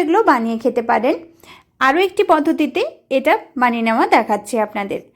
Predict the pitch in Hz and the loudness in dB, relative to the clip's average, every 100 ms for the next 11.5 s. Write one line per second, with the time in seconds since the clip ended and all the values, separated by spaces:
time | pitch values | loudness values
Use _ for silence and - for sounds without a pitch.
0 | _ - 254 311 320 311 320 311 277 269 | _ -4 -2 0 0 -2 -2 2 4 4
1 | 269 277 294 294 277 277 285 494 - 339 | 2 -4 0 2 2 0 -2 -2 2 2
2 | 233 220 202 196 196 - - _ - - | 2 0 0 0 -4 -10 -12 _ -20 -20
3 | _ 294 277 349 370 415 403 359 - 359 | _ 0 2 2 2 0 2 0 0 -4
4 | - _ _ 269 277 294 302 359 302 269 | -6 _ _ -2 0 2 2 2 2 2
5 | 320 494 - 247 247 226 320 508 233 214 | 0 -2 -4 -2 -2 -2 -2 2 2 2
6 | 202 202 - - - _ - 262 294 381 | 0 -6 -8 -12 -20 _ 2 2 4 2
7 | 311 381 359 - 269 294 494 302 240 233 | 2 0 0 0 0 2 4 4 2 2
8 | 214 220 214 - - _ _ - - - | 0 -2 -10 -12 -14 _ _ -20 -6 0
9 | 349 359 370 392 359 330 339 359 359 302 | 2 4 4 4 4 4 2 2 2 2
10 | 294 320 349 370 359 - 381 - - 370 | 0 2 0 -2 -4 -4 -6 -10 0 2
11 | 254 220 233 226 - | 2 0 -2 -2 -4